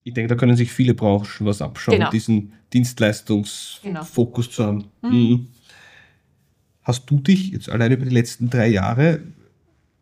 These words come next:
Speaker 1: als Führungskraft verändert? Was ist dir wichtiger, vielleicht auch weniger wichtig, nachdem du sozusagen jetzt ein Startup aus der Taufe gehoben hast?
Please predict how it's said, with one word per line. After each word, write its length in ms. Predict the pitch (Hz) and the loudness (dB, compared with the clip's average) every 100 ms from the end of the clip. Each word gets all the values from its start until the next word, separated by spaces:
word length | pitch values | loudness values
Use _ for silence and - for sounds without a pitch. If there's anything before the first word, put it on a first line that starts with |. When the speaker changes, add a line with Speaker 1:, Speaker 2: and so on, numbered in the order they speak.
| _ - | _ -6
Speaker 1:
als 180 | 120 - | -6 -4
Führungskraft 680 | 135 135 160 - 180 180 | 0 2 0 -2 -4 -4
verändert? 400 | - 117 185 202 | -4 0 2 2
Was 160 | 135 123 | 0 -4
ist 180 | - - | -6 2
dir 300 | 156 147 151 - 131 | 4 4 -2 -6 0
wichtiger, 460 | 156 - 175 170 | 0 0 0 0
vielleicht 380 | 156 139 135 135 | 2 2 2 0
auch 120 | 131 | 0
weniger 400 | 123 151 147 135 | 4 4 4 4
wichtig, 580 | 123 123 - 104 - - - | 2 0 -2 -4 -6 -16 -6
nachdem 460 | - 120 123 139 139 | 0 0 2 2 4
du 80 | 135 | 2
sozusagen 380 | 135 135 131 | 2 2 2
jetzt 140 | 131 143 | 2 0
ein 60 | |
Startup 580 | 123 - 123 135 131 131 | -2 0 0 2 0 0
aus 140 | 120 - | -4 -2
der 140 | 120 | 0
Taufe 340 | 135 117 - 123 | 2 2 0 -2
gehoben 380 | 131 131 143 | 2 4 4
hast? 320 | 156 180 - | 4 2 -4